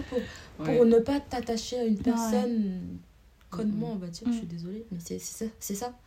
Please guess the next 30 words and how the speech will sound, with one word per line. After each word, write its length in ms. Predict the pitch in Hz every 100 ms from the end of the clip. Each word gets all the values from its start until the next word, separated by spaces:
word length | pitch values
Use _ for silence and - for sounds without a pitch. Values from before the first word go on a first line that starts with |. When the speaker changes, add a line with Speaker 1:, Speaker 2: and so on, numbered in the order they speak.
| -
Speaker 2:
Ouais. 260 | 170 175 175
Speaker 1:
Parce 160 | 233
que 80 | 247
tu 160 | 226 220
cherches 360 | 269 269 -
chez 240 | 214 226 202
l'homme 460 | 214 233 214 180 165
Speaker 3:
Mm. 280 | 156 214 -
Speaker 1:
l'affection 400 | 160 90 82 -
que 60 | -
t'as, 160 | 170 156
t'as 180 | -
jamais 260 | 143 143 151
eue. 180 | 151 156 - - _ -
Speaker 2:
Mm. 140 | 180 180 -
Speaker 1:
Et 100 | 190
là, 120 | 196
tu 140 | 196
vas 120 | 180 165
butiner 400 | 165 - 190 180
de 60 |
partout, 280 | 170 170 185
butiner 340 | 170 160 175 165
de 40 |
partout, 280 | - - 208
mais 140 | 185
ça, 100 | 165 -
ça 160 | - 175
s'arrêtera 440 | 170 165 165 170
pas. 200 | 170 196